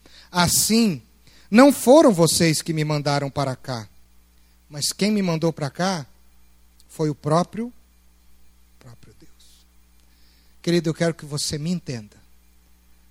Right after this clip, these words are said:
Talvez você está vivendo algumas experiências terríveis de traição.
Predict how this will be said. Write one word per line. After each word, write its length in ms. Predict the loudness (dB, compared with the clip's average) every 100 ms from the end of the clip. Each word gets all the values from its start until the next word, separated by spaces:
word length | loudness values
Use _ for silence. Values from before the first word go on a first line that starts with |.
| _ _
Talvez 340 | -6 -2 -2 -2
você 260 | -4 -4
está 240 | -4 -4 -4
vivendo 360 | -6 -6 -6
algumas 300 | -6 -6 -8 -6
experiências 640 | -6 -6 -4 -4 -6 -4
terríveis 1000 | 0 2 2 0 -8 -12 -14 -14 -18 -20 _ -20 -20 -20 _ -20 -20 _ _ _
de 140 | -12 -8
traição. 680 | -4 -4 -4 -6 -6 -8